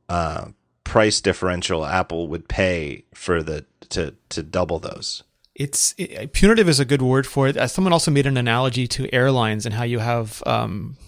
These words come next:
Speaker 2: economy class, business class, and first class, and how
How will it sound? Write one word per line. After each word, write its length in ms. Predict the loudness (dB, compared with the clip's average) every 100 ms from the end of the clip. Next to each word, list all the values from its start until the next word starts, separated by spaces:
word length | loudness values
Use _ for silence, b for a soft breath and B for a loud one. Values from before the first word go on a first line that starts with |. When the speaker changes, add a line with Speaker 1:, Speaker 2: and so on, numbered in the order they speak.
| -12
Speaker 2:
economy 360 | -8 -4 -2 -2
class, 680 | -2 0 0 -2 -4 -4 -6 -4
business 240 | -2 -2
class, 320 | -2 -2 -2
and 80 | -6
first 280 | -6 -4 -4
class, 340 | -2 0 0
and 100 | -4
how 180 | -6 -6